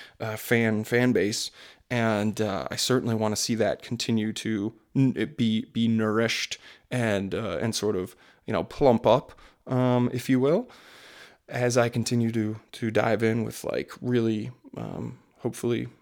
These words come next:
groovy stuff. Um, but, uh, but yeah, if I can get my songs in the hands of a successful songwriter, uh, or a s-, a successful performer, rather,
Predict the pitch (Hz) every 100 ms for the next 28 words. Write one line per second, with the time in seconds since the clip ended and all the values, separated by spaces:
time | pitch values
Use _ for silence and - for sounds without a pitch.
0 | _ - 120 123 120 - 135 233 - -
1 | - - - - 147 143 135 127 123 120
2 | 113 _ _ _ _ _ _ _ _ _
3 | - 135 123 127 120 - 123 120 120 120
4 | 117 117 160 165 120 113 131 139 151 143
5 | 139 160 131 123 120 113 110 120 117 110
6 | 107 - 113 120 120 - 113 113 110 110
7 | 110 104 101 - - 120 107 98 113 104
8 | - 117 - 117 123 110 113 - - 127
9 | 117 98 107 113 113